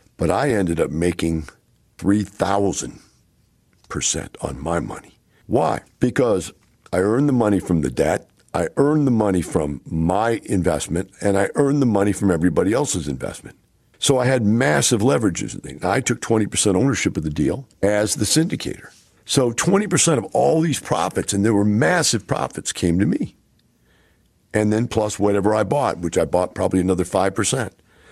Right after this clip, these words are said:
So I got twenty-five percent of all the profits. A quarter of this gigantic deal went to me. But what does that do to the passives? Well, the passives,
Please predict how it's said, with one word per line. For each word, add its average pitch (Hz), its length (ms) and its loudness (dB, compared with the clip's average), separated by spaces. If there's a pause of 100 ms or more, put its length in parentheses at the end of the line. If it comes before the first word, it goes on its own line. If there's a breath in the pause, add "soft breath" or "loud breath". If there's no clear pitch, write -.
(200 soft breath)
So - 160 0
I 101 60 0
got 101 180 -2
twenty-five 104 560 0
percent 98 280 0
of 92 60 2
all 95 120 0
the 92 80 -12
profits. - 320 -4
A - 20 -10
quarter 123 260 0
of - 160 -4 (380 loud breath)
this 98 160 0
gigantic 107 800 0
deal 139 280 2
went 101 340 0
to 123 100 2
me. 170 420 0 (1400 soft breath)
But 131 120 0
what 156 240 0
does 220 140 0
that 185 200 0
do 156 140 2
to 139 100 2
the 113 100 0
passives? - 680 -2 (1120)
Well, 110 180 2
the 101 80 2
passives, 135 720 -2